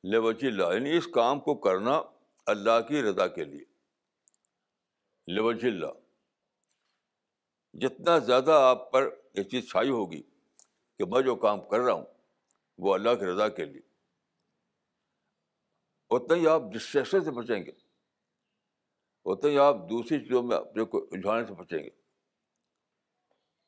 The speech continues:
تو اس چیز کو ہمیشہ زندہ رکھیے کہ بھائی، جو کام کر رہا ہوں دعوت کا، وہ صرف اللہ کے لیے، اللہ کے لیے، اللہ کے لیے، اور آخرت میں اللہ کے سامنے اللہ کا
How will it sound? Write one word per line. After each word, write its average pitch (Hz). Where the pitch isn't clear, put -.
تو -
اس 143
چیز 180
کو 131
ہمیشہ 131
زندہ 104
رکھیے 131
کہ -
بھائی، 131
جو 117
کام 101
کر 104
رہا 110
ہوں 110
دعوت 87
کا، -
وہ 127
صرف 156
اللہ 127
کے 110
لیے، 87
اللہ 107
کے 101
لیے، 92
اللہ 85
کے -
لیے، -
اور 98
آخرت 113
میں 120
اللہ 98
کے 101
سامنے 92
اللہ 95
کا 87